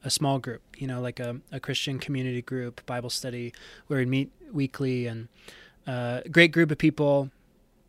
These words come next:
And, uh, but I was, I was clearly the leader. I had started the group and, uh, and I was almost always the one to, you know,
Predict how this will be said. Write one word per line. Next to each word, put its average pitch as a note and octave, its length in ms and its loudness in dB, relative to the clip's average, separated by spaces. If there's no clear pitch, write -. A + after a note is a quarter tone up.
And, C#3+ 520 2
uh, B2+ 220 0
but C#3 160 2
I D3+ 140 10
was, E3+ 400 4
I D#3 80 6
was C#3+ 100 4
clearly E3+ 320 4
the C3+ 140 -4
leader. C3 500 0
I C#3 80 0
had B2+ 180 -4
started D3+ 420 0
the D3+ 80 -4
group D3 460 -2
and, C3 500 0
uh, B2+ 280 -2
and C#3 160 0
I C#3 140 8
was - 380 4
almost D3+ 380 2
always D3 380 6
the C#3+ 140 -2
one C3+ 300 0
to, B2 800 -2
you C3 180 -8
know, A2+ 260 -10